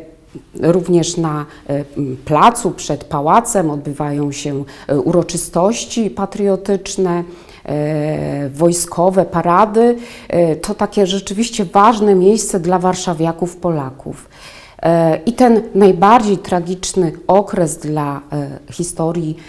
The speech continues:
e, Pałacu Saskiego to oczywiście druga wojna światowa.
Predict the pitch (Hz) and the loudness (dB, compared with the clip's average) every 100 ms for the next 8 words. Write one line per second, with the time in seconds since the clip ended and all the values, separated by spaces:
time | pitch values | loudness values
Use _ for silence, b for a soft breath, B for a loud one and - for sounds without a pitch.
0 | B - 147 143 160 147 175 185 190 180 | B -6 -6 -4 -4 -2 -2 -4 -4 -4
1 | - 196 180 196 202 196 190 190 - 196 | -2 -4 -2 -2 -4 -6 -6 -6 -4 -4
2 | 185 202 196 185 175 147 135 - 147 - | 0 2 2 4 2 2 -4 -6 -10 -8
3 | 135 127 | -10 -10